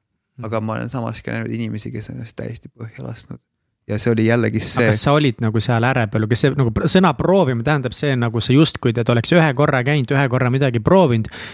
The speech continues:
Speaker 1: või see ikka päriselt oligi mingi meetod, mida sa päris pikalt kasutasid, et, äh, enna-, ennast, noh, ongi põgeneda mingi maailma eest?
Speaker 2: Ma arvan, et alkohol oli rohkem see ja
Speaker 1: Mhm.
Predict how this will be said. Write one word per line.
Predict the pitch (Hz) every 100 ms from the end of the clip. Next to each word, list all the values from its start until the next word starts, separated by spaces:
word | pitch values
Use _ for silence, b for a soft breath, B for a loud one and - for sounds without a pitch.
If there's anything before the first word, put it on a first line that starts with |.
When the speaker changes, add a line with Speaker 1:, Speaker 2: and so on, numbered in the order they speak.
| B
Speaker 1:
või | 127
see | 147
ikka | 127 113
päriselt | 139 147 - 107 -
oligi | 135 123 110 117
mingi | 131 120
meetod, | 117 165 - 107 104
mida | 113 110
sa | 107
päris | 123 120 -
pikalt | 170 113 104
kasutasid, | 131 131 - 107 110 104
et, | 101 - 104
äh, | 104 104 104 120
enna-, | 120 -
ennast, | 120 113 - _ _ -
noh, | 117 117 147
ongi | 127
põgeneda | 113 170 123 107 107
mingi | 110 113 117
maailma | 123 113 110 104
eest? | - - _ _ _ _
Speaker 2:
Ma | 131
arvan, | 135
et | 123
alkohol | 131 - - 107 101
oli | 101
rohkem | 107 101 - 104 110
see | 104 101 - _ _ _
ja | 104 101
Speaker 1:
Mhm. | 101 98 98 98